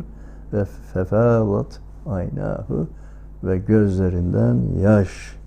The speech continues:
dökülen insanlar. Yedincisi ise Allah rızası için sadaka veren,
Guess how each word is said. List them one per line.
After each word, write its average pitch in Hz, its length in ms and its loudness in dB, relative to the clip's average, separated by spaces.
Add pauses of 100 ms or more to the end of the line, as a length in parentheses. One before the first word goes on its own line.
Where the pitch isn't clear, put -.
(100)
dökülen 123 560 0 (240)
insanlar. 92 680 -2 (680)
Yedincisi 117 920 6 (220)
ise 120 460 2 (800)
Allah 107 520 6
rızası 107 560 2
için 120 560 -2 (680)
sadaka 107 680 2
veren, 143 420 6